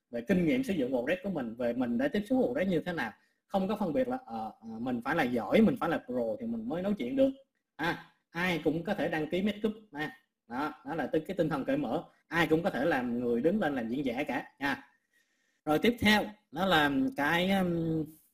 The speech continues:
nguyên tắc cuối cùng, đó là không có cái hành động xúc phạm bất cứ ai. Ví dụ khi mà chúng ta lên Medcube là chúng ta không có được, ờ, nói xấu ai hết, không có chửi bới, không có lăng mạ, xúc phạm bất cứ ai trong Medcube hết. Không có được nói là, "ờ, thằng kia nó dở, nó dở mày, tại sao nó lên nó nói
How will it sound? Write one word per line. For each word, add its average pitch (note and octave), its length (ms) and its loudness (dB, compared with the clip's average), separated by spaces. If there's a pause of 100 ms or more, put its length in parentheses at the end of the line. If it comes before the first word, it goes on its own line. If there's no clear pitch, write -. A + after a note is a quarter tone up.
(280)
nguyên D#3+ 140 0
tắc G3+ 140 2
cuối A#3 120 12
cùng, C#3+ 260 6
đó C#3 80 4
là C#3+ 120 4
không F#3+ 280 2
có G3+ 80 2
cái G#3+ 120 2
hành D3 160 -4
động A#2 220 -4
xúc - 220 2
phạm A#2+ 220 -4
bất E3+ 120 -4
cứ A3 140 4
ai. D#3+ 220 2 (440)
Ví F#3+ 80 -6
dụ C#3+ 180 2
khi D#3+ 180 2
mà D3 180 0
chúng D#3+ 120 -4
ta D3+ 140 -2
lên D3 200 2
Medcube E3+ 300 2
là B2+ 60 -2
chúng D#3+ 120 -6
ta D3 120 0
không D3 260 -4
có D#3+ 140 -2
được, B2+ 220 -4
ờ, A2+ 220 -4
nói C#3+ 140 -2
xấu F#3 220 2
ai D#3 160 2
hết, F3+ 180 2
không D3 100 -8
có D#3 100 0
chửi C3 300 2
bới, F#3 320 10
không D#3 180 -2
có E3 100 2
lăng D3 300 0
mạ, A2 180 -2
xúc F3+ 160 0
phạm A2+ 180 -4
bất - 140 -2
cứ G3 140 -2
ai C#3+ 320 0
trong C3+ 180 -2
Medcube F3 280 0
hết. F3+ 100 -4 (300)
Không D3 180 -4
có F3 100 -4
được C3 200 -4
nói D#3 200 -6
là, F#3+ 140 -6
"ờ, A#2 80 -12 (100)
thằng A2 100 -18
kia C#3 140 -2
nó D#3 120 -2
dở, C3+ 380 0
nó F#3 60 -2
dở A#2+ 200 -2
mày, B2+ 160 -4
tại G#2+ 160 -8
sao C#3+ 160 -4
nó D#3 80 0
lên C#3+ 200 4
nó D3+ 120 0
nói E3+ 300 -2